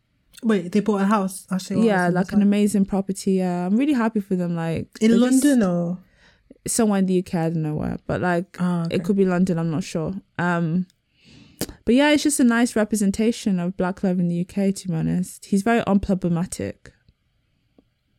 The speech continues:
Speaker 1: Ashley
Speaker 2: Um,
Speaker 1: Walters.
Speaker 2: mm.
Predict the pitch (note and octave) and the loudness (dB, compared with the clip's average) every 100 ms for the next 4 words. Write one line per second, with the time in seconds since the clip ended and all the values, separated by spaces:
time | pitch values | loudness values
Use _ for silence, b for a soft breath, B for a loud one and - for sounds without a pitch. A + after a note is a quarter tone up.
0 | _ _ _ _ _ _ - _ _ - | _ _ _ _ _ _ -20 _ _ -2
1 | F#3 E3 G#3+ G3 F#3 F#3+ E3 E3 - - | 0 2 2 4 2 -2 -6 -8 -12 -20
2 | - F#3+ F3+ F3+ | -4 -2 0 -2